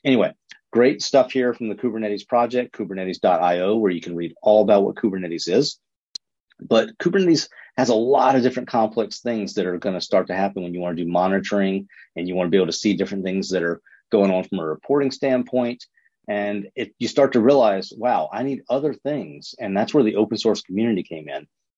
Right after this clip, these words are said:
And they started building other, 'cause Kubernetes is open source, and they started building other open source things for cloud native people.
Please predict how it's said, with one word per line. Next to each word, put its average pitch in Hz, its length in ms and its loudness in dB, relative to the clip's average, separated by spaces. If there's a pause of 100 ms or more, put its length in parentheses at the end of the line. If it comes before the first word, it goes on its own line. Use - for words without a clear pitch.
(540)
And 98 120 0
they 101 60 4
started 92 400 2
building 107 400 2
other, 107 280 4
'cause - 200 -4
Kubernetes 107 460 2
is 82 100 -4
open 78 220 -4
source, - 360 -10 (400)
and 95 140 -2
they 98 80 2
started 110 320 4
building 123 340 4
other 101 260 2
open 101 220 -2
source 98 300 -2
things 120 320 0
for - 120 -4
cloud 92 320 2
native 107 320 -2
people. 87 380 -8